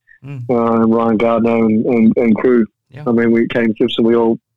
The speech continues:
Speaker 2: we had a very good group in W A through my junior, junior time, which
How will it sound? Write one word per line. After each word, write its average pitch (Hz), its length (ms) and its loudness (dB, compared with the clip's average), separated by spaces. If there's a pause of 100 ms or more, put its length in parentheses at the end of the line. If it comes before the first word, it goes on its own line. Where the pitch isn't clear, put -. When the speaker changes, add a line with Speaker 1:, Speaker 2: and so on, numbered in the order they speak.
(440)
Speaker 2:
we 123 140 2
had 123 120 2
a 117 40 0
very 120 220 2
good 117 160 2
group 123 240 0
in 117 80 0
W 117 320 2
A 127 200 0
through 127 160 -2
my 117 160 0
junior, 120 420 -2 (260)
junior 120 240 0
time, 127 240 0
which 120 260 0